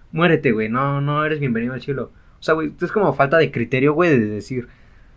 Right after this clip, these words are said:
eh, pues, este año no se puede, güey, no, o sea, por más que esté difí-, eh, por más que yo quiera, pues, mejor,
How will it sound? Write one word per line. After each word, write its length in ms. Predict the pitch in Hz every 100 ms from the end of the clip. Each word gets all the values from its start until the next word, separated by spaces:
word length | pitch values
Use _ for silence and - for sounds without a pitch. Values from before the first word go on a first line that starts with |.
| - -
eh, 520 | 123 113 113 110 113 - -
pues, 200 | - 147
este 180 | 190 233
año 120 | 220 208
no 100 | 208
se 100 | 202
puede, 300 | 190 185 147
güey, 220 | 98 -
no, 200 | 127 127
o 60 |
sea, 180 | 120 123
por 180 | 127 127
más 180 | 147 170
que 60 |
esté 160 | - 185
difí-, 320 | 180 - 165
eh, 340 | 135 117 110 - -
por 120 | 139
más 140 | 143 170
que 80 | 202
yo 100 | 196
quiera, 300 | 180 190 -
pues, 140 | 120 120 104
mejor, 480 | 127 120 160 175 -